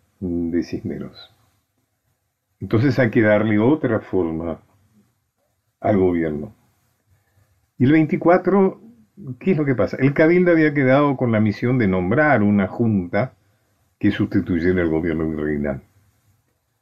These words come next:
Recordemos que Saavedra, Belgrano, Castelli, Paso y los demás, alumbrados, es decir, que de alguna manera estaban influidos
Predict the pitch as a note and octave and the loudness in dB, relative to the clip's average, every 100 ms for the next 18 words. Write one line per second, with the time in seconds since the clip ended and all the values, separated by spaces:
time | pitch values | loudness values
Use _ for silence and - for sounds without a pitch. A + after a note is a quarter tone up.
0 | _ _ _ _ G2 F#2 A2 C#3 B2+ - | _ _ _ _ -4 0 2 2 -2 0
1 | A2 G#2 A2 G#2 F#2+ F#2 F#2 G2 F#2+ F2 | 2 4 4 2 2 0 0 2 0 -2
2 | F2 - G#2+ A2 G2 F#2 G2+ G2 G2 G#2 | -4 -4 -2 2 0 -2 -2 -2 -2 -8
3 | F2 F2+ A#2 A#2+ B2 B2+ - - - F2+ | -6 -2 -2 0 0 -2 -8 -10 -4 -2
4 | F#2+ A2 B2 G#2 F#2 D#2+ - F2 G#2+ F#2 | 0 2 4 4 2 -2 -6 -12 -10 -10
5 | _ _ _ _ - F#2 F2 F2+ G2 F#2 | _ _ _ _ -6 -4 -2 -2 0 0
6 | E2+ F2+ F2 E2+ F2+ F2 E2+ E2+ D2 - | -2 -2 -4 -2 0 0 -2 -4 -8 -4
7 | G#2+ A2 F2 D#2 _ | 0 0 0 -4 _